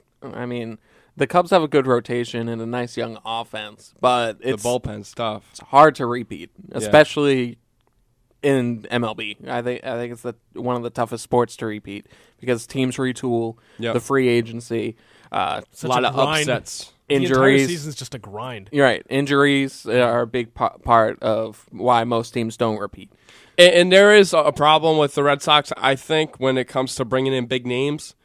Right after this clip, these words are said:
Speaker 2: Sometimes they don't perform right away.
Speaker 1: Right.
Speaker 2: So I, I
Speaker 1: Uh,
Speaker 2: think
Speaker 1: it's gonna be interesting to see how
Speaker 2: with
Speaker 1: Chris
Speaker 2: Sale.
Speaker 1: Sa-, but
Speaker 2: Yeah.
Speaker 1: he has shown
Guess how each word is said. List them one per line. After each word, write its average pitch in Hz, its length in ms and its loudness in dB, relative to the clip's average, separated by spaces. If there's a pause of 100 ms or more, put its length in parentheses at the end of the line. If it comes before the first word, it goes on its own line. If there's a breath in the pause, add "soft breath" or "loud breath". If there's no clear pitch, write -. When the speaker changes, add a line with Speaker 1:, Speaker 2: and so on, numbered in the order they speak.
(220)
Speaker 2:
Sometimes 151 500 0
they 143 80 0
don't 139 140 -2
perform 135 480 -4
right 147 100 -2
away. 156 340 -4 (200)
Speaker 1:
Right. 151 380 12
Speaker 2:
So 143 160 4
I, - 320 -2
I - 20 4
Speaker 1:
Uh, 139 60 4
Speaker 2:
think 185 180 6
Speaker 1:
it's 156 120 6
gonna 185 160 8
be 190 140 8
interesting 170 360 -2
to 151 80 -2
see 151 220 -2
how 139 200 4
Speaker 2:
with 151 80 0
Speaker 1:
Chris 139 140 2
Speaker 2:
Sale. 175 400 4
Speaker 1:
Sa-, 143 60 -10
but 143 500 8
Speaker 2:
Yeah. 135 60 -6
Speaker 1:
he 170 360 0
has 151 180 2
shown 139 640 0